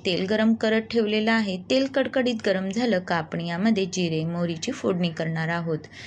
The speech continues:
यामध्ये तुम्ही कढीपत्ताही घालू शकता. जिरे, मोहरी घालून घेतल्यानंतर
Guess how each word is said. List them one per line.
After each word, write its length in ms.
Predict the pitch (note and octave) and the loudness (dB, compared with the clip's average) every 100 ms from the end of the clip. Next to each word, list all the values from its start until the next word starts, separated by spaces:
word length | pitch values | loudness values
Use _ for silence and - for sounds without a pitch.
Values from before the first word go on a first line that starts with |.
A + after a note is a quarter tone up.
| - - A#3+ | -18 -4 2
यामध्ये 360 | B3+ C#4 D4+ | 4 4 2
तुम्ही 260 | D#4 C#4 G#3+ | 2 2 2
कढीपत्ताही 720 | G#3+ G3 F#3 F3 - F3 G#3 | 2 0 0 -2 0 2 2
घालू 300 | A3+ A#3+ F#3+ | 2 0 0
शकता. 480 | F3+ E3+ - D#3+ D#3 - - - - - - - - - - - - - - - - - - B5 - - - - - - - - - - - - - - - - - - - - - F#3 | -2 -4 -4 -6 -6 -10 -20 -20 -20 -20 -20 -20 -20 -20 -20 -20 -20 -20 -20 -20 -20 -20 -20 -20 -20 -20 -20 -20 -20 -20 -20 -20 -20 -20 -20 -20 -20 -20 -20 -20 -20 -20 -20 -20 -8 0
जिरे, 300 | G3+ F#3+ F#3 | 2 2 0
मोहरी 380 | F#3 F#3 F3+ F3+ | 0 0 0 0
घालून 360 | G3+ G3+ A3+ | 0 4 4
घेतल्यानंतर 600 | B3 B3+ B3+ C4 B3+ G#3+ | 2 0 2 4 4 0